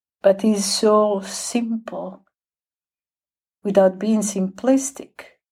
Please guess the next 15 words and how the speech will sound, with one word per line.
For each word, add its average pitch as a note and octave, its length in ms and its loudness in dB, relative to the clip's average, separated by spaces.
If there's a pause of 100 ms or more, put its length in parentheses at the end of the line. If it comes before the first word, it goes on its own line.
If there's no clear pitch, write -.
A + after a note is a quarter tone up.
(1040)
that G#3 240 -2
anyone A#3+ 720 2 (1700)
can F#3 220 2
start F#3+ 760 2
and F3+ 480 -6 (1120)
start A3+ 760 2 (640)
widening A3+ 960 0 (180)
the - 100 2
horizons F#3+ 920 2 (300)
in F#3 180 -2
the F3 120 2
vast F3+ 540 2
ocean F3+ 720 -6 (240)
of E3+ 140 2
awareness. D#3+ 680 -2